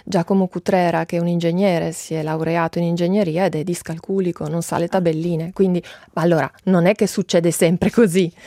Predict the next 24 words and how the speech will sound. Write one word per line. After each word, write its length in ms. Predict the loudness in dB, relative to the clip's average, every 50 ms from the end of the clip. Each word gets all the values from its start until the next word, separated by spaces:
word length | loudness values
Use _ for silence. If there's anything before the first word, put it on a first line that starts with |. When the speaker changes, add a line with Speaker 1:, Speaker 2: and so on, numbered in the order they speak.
| -20 -18 -14 -4
Speaker 1:
che 80 | 2 2
i 40 | 4
discalculici 840 | 4 2 0 0 -2 -2 0 2 2 2 2 -2 -2 -2 -2 -2 -2
si 200 | -4 -2 0 4
laureino 400 | 4 6 4 4 4 2 2 2
in 60 | 2
ingegneria, 720 | 2 2 2 2 2 4 4 4 6 6 4 4 2 2 4
non 260 | 4 4 6 4 2 0
tutti 260 | -2 -4 -2 -2 -6
si 120 | -6 -4
possono 360 | -2 -2 -2 0 0 0 2
laureare 360 | 2 2 2 2 2 2 2 2
in 40 | 2
ingegneria. 580 | 2 2 2 2 2 0 0 0 -2 -2 0
Lui 260 | 0 0 2 2 4 4
ha 60 | 4
una, 220 | 2 2 0 -2 -4 -4
una, 280 | -4 -4 -2 -4 -6 -6 -4
una 220 | -4 -4 -2 -2
intelligenza, 680 | -2 -2 -2 -2 -2 -2 -2 0 0 2 2 2 0 0
un 60 | -2 -2
quoziente 400 | -4 -6 -4 -2 -2 -2 0 -2
intellettivo 560 | -2 -2 0 0 0 0 0 0 0 0 0
spiccato 640 | -4 -6 -8 -10 -8 -4 -4 -2 -2 0 0 0 -2